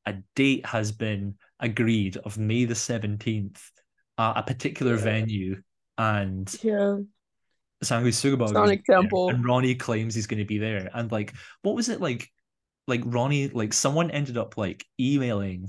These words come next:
Speaker 1: Sangu Sugabog, being like,
Speaker 2: Yeah,
Speaker 1: "Hey,
Speaker 2: I think it
Speaker 1: eh,
Speaker 2: was his
Speaker 1: one off-"
Speaker 2: agent.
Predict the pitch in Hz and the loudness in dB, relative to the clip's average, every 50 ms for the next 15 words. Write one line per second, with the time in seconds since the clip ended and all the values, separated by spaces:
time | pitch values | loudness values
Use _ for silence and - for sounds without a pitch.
0 | - _ - - 117 104 104 98 98 98 - - 107 104 104 98 101 95 92 92 | -14 _ -8 -4 -2 -2 0 0 -2 -2 -2 -2 -4 -4 -4 -2 -2 -4 -4 -4
1 | 101 - - 110 107 104 104 101 95 101 - 202 220 262 262 277 277 254 233 214 | -6 -2 0 0 0 0 0 0 -2 -2 -2 0 4 4 6 6 6 6 6 6
2 | - - 180 - 247 254 269 269 - - 254 - - 262 - - _ _ _ _ | 4 2 2 2 2 4 4 4 4 2 2 0 -2 -4 -6 -14 _ _ _ _
3 | _ _ _ _ - - 226 254 262 139 135 135 214 220 254 233 214 254 269 - | _ _ _ _ -4 0 2 2 4 4 2 4 2 2 2 0 -2 0 0 2
4 | - 262 254 | 2 0 -2